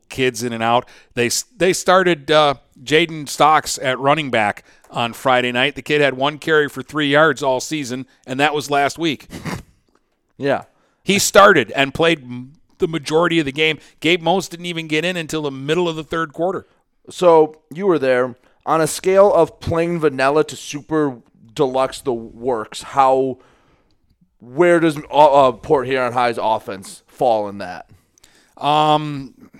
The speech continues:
Speaker 1: I, I'll, I'll go that so far this season, I think they've been running seventy-five to eighty percent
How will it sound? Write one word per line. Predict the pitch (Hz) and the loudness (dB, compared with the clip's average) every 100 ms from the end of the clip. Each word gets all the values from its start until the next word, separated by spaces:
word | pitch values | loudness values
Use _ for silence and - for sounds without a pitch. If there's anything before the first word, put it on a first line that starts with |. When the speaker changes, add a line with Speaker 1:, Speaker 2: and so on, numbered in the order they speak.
| - _ - | -20 _ -2
Speaker 1:
I, | 160 - | -2 2
I'll, | 190 208 | 2 2
I'll | 170 214 | 2 2
go | 185 190 185 170 160 160 139 | 2 2 2 2 -4 -16 -2
that | 147 139 - - | 0 0 -4 -18
so | - - 165 | -4 0 0
far | - 180 170 | 2 2 2
this | 151 151 | 0 -4
season, | - 156 160 143 | -4 -6 -6 -6
I | 143 | -6
think | 131 147 | -6 -6
they've | 143 139 | -4 -4
been | 135 | -4
running | 131 135 139 131 120 _ _ _ _ _ | -6 -4 -2 -4 -6 _ _ _ _ _
seventy-five | _ - - - - - - - 233 220 208 190 170 - 170 165 160 143 | _ -12 -8 -6 -4 -4 -4 -2 2 2 0 -4 -6 0 4 4 2 -2
to | 143 131 143 | -6 -6 -4
eighty | 139 135 127 117 | -4 -4 -6 -6
percent | 107 - 117 - 139 107 | -10 -12 -10 -6 -4 -4